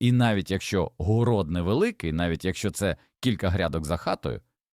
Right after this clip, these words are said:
ставтесь до них так, ніби це ціле поле. Бо кожна грудочка, кожен черв'ячок, кожна крапля води — це частина великого життя, яке годує нас. І хто поховав свій город правильно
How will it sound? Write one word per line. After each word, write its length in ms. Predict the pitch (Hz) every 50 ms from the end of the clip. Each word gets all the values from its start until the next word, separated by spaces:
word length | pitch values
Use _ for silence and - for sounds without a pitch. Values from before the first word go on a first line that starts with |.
| _ _ _ _ _ _
ставтесь 680 | - - - - 170 175 196 202 - - 170 139 98
до 140 | 98 120 127
них 240 | 131 131 117 - -
так, 380 | - - 165 170 156 - -
ніби 260 | 113 117 123 107 117 110
це 140 | - 120
ціле 380 | 113 - - 123 127 117 110 101
поле. 440 | - - 120 104 87 73 64 64 - - _ _ _ _ _ _ _ _ _
Бо 200 | 107 98 139 139
кожна 380 | - - 143 123 101 107 117 107
грудочка, 640 | 107 147 175 185 120 107 - - - - - - - _ _ _ _ _ _ _ _ _ _
кожен 380 | _ 151 180 170 123 139 131 117
черв'ячок, 540 | - 120 101 95 95 87 - - 76 - -
кожна 340 | - 135 147 117 95 113 107
крапля 320 | - 117 101 87 92 98
води — 320 | 98 104 110 147 160 147 - _ _ _ _ _ _ _ -
це 140 | - 139 117
частина 500 | - 131 120 - - 147 151 143 139 131
великого 680 | 113 113 135 131 127 127 135 113 - 123 107 110 117
життя, 500 | 87 92 113 98 - - 82 65 55 - _ _ _ _ _ -
яке 300 | 92 104 110 - 113 107
годує 440 | 92 104 95 85 104 101 90 82 76
нас. 380 | 67 62 57 - - - - _ _ _ _ _ _ _ _ _ _ _ _
І 120 | 165 143
хто 380 | - - - - 139 110 92 82
поховав 600 | - - 104 - - 107 101 92 110 92 71 -
свій 340 | - - - 92 104 101 92
город 380 | 78 98 104 104 101 82 - -
правильно 500 | - - 107 117 120 139 139 143 165 196